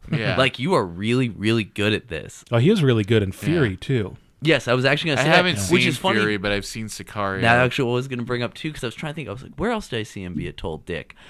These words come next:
Speaker 2: Um,
Speaker 3: Yeah.
Speaker 2: but in that one, it's funny because he balances it just kinda like he did in Walking Dead, um, with the character Shane, which is where it's like, "Yeah,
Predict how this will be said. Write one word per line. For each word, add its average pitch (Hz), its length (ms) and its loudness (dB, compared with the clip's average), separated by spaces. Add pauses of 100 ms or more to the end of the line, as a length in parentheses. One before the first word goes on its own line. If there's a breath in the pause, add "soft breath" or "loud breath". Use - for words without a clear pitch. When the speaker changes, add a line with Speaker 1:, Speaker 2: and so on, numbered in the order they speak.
(240 loud breath)
Speaker 2:
Um, 107 420 0 (120)
Speaker 3:
Yeah. 101 100 -8
Speaker 2:
but 131 60 0
in 123 100 0
that 151 200 2
one, 156 140 -4
it's 117 160 -8
funny 156 280 -4
because 104 280 -6
he 104 120 -4
balances 104 800 -2
it - 180 -10
just - 480 -4
kinda 123 180 -4
like 120 140 -4
he 113 80 -10
did 104 160 -2
in 95 80 -6
Walking 92 380 -6
Dead, 113 420 -4 (580 loud breath)
um, 82 640 0
with 90 320 -10
the 95 100 -10
character 95 480 -6
Shane, 123 400 -6
which 87 180 -12
is 92 120 -16
where 92 140 -8
it's - 160 -12
like, 87 260 -10
"Yeah, 147 420 -4